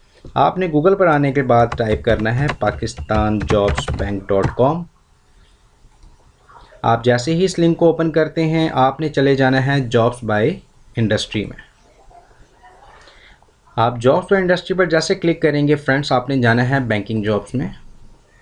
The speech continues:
बैंकिंग जॉब्स में आप जैसे ही क्लिक करते हैं, जितने भी लेटेस्ट जॉब्स यहाँ पे मौजूद होंगे वो सब आपको सामने नज़र आ जाएंगी।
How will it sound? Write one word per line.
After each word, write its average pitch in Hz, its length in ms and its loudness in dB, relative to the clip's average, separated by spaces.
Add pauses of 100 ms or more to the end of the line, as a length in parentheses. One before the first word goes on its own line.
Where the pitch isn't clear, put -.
(400)
बैंकिंग 127 420 2
जॉब्स 165 300 2
में 156 100 2
आप 143 140 2
जैसे 123 280 2
ही 156 100 -2
क्लिक 151 260 0
करते 151 260 0
हैं, 147 240 2
जितने 123 320 0
भी 160 100 2
लेटेस्ट 143 360 0
जॉब्स 131 320 -2
यहाँ 131 180 0
पे 131 100 -4
मौजूद 120 400 2
होंगे 135 240 2
वो 120 80 2
सब 110 260 0
आपको 101 240 -2
सामने 101 300 -4
नज़र 98 260 -2
आ 131 120 4
जाएंगी। 127 380 -4